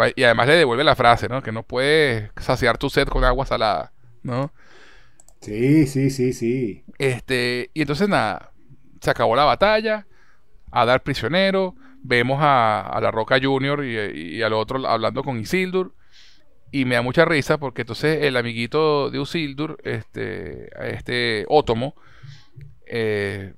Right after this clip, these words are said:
Speaker 1: se, de verdad está traumatizado, y, y dice, "No, yo cre-, vamos", este, y, y Valandi le dice a Isildur, "Coño, va-, van a hacer perseguir a los orcos que se escaparon, yo logré que nos metieran en la guarnición para ir a perseguirlos", y Isildur, "Sí, qué fino".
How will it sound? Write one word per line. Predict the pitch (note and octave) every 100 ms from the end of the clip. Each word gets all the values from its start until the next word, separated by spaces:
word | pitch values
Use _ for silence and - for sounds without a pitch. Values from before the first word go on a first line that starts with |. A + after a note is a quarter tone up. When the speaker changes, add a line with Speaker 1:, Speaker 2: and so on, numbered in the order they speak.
| -
Speaker 1:
se, | - A2+ - -
de | A#2
verdad | G#2 G#2 A2
está | - B2+
traumatizado, | D3 D#3 D#3 G#2+ C3 A#2+ G#2 G2
y, | - G#2+
y | G#2 G#2
dice, | C3
"No, | F3 F#3
yo | C#3+
cre-, | - F#2
vamos", | C#3 D3 F3+ D#3
este, | B2+ G#2+ A#2 A2 -
y, | A#2 A2+ A2 G#2 G2 - - - - - - - - - - -
y | B2
Valandi | A2 A#2+ D3+ C3 D#3+
le | A#2
dice | A2 -
a |
Isildur, | C3+ D3+ B2 A2+
"Coño, | F#3+ G3 D3 A#2 G#2+ A2+
va-, | A#2+
van | A#2+ C#3+
a |
hacer | E3 F#3
perseguir | E3+ A#2+
a | A#2+
los | C#3
orcos | E3 F3+
que | F3
se | C#3+
escaparon, | - - G3 G3 F3+
yo | C#3+
logré | D#3 E3
que | E3+
nos | C3+
metieran | A#2+ C3 C3+ D#3+
en | D3+
la | B2+
guarnición | A#2+ A2 A2+ - F3+ F3
para | C#3+
ir | C3
a |
perseguirlos", | C#3 D3+ C3+ F#3 G3 D#3+
y | C#3+
Isildur, | B2+ A#2+ C3 C#3+ E3
"Sí, | B3+ B3+
qué | A3
fino". | B3+ A3 D#3+